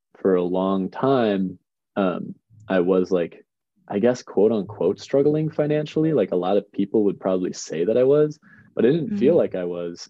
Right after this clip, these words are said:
Speaker 1: because I didn't actually need to spend it. And that in itself is, like, a huge privilege, right? Like, to only have that many needs,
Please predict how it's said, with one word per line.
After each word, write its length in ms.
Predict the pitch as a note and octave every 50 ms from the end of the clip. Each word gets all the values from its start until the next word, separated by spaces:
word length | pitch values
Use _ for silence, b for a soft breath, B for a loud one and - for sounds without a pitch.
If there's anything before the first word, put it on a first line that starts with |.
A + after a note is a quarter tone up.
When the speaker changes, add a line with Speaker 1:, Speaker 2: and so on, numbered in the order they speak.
| _
Speaker 1:
because 280 | - G#2 - - G2+ F#2+
I 100 | G2 F#2+
didn't 340 | F2 D#2+ - G2 G#2 A2 G2+
actually 420 | F#2+ G2+ G#2 - - G2 F2+ E2+
need 220 | E2 F2+ G2+ A2 G2
to 60 | -
spend 340 | - - - - G#2 G2+ F2
it. 140 | - - - -
And 140 | G2+ G2+ G#2+
that 140 | A#2+ C#3+ D#3+
in 100 | E3 C#3+
itself 400 | A2+ - - - G#2+ G#2+ G#2 -
is, 100 | F#2 F#2
like, 140 | F2 D#2+
a 40 | - -
huge 320 | - - F#2+ F2+ E2 _
privilege, 420 | _ - F#2 E2+ E2 - - - -
right? 260 | - - - - - _ -
Like, 240 | - F3 - _ _ _ _ _ _ _ _ _ _ _ _ _ _ _ _ -
to 380 | - - F#2+ F2+ F2 E2+ E2 -
only 300 | F#2+ F#2+ F#2+ F#2+ F#2 F2
have 360 | - G#2 F#2 F#2 F#2 E2+ E2
that 180 | E2+ F2 E2+ F2
many 240 | F2+ E2+ E2+ E2 E2
needs, 600 | E2 E2+ E2 D#2 - - - - - - -